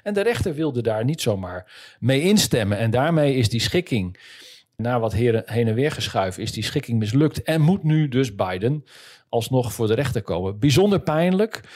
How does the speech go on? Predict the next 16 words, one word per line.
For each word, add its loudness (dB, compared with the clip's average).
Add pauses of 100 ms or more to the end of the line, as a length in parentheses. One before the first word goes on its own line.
(320)
Zal 0
ook 2
in 4
de 6
media 6
breed 2
uitgemeten 0
worden 2
en 2
door 6
de 4
Republikeinen 2
<laughs> 0
natuurlijk -6
weer 0
uitgemolken. 0